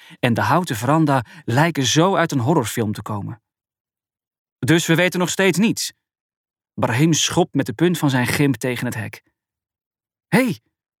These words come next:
wat moet dat daar?" Brahim en ik schrikken op van een harde stem. Aan de overkant van de straat komen twee agenten onze kant op.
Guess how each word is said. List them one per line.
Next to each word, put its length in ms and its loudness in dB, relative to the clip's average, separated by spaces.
wat 160 -2
moet 120 4
dat 140 2
daar?" 340 0
Brahim 360 2
en 100 4
ik 100 2
schrikken 420 -2
op 160 -2
van 140 -4
een 100 0
harde 260 0
stem. 440 -6
Aan 100 4
de 80 4
overkant 460 2
van 100 0
de 80 4
straat 380 -2
komen 260 0
twee 320 0
agenten 440 0
onze 240 0
kant 280 0
op. 200 -8